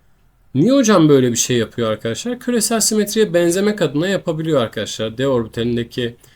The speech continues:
e, elektronları serbest halde hareket edebildiği için onu arkadaşlar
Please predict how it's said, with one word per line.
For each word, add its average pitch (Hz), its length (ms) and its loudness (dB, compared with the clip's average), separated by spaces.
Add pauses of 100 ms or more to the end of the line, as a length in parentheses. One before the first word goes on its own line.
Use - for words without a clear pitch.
(300)
e, 117 60 -10 (600)
elektronları 120 800 -4 (280)
serbest 127 520 -2
halde 110 200 -2
hareket 120 320 -6
edebildiği 123 440 -6
için 151 180 -10
onu 151 240 -6
arkadaşlar 113 680 -6